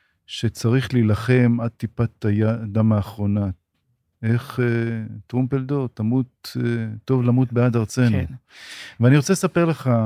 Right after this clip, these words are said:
Speaker 1: תוך כדי שאנחנו מדברים, אה,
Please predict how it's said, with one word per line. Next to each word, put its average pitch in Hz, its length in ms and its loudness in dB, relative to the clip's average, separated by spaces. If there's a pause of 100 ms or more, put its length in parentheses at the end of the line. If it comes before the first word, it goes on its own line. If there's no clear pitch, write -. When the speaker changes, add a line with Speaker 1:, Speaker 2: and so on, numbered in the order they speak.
(640)
Speaker 1:
תוך 135 200 -4
כדי 131 220 2
שאנחנו 107 380 0
מדברים, 113 580 2 (1120)
אה, 104 300 2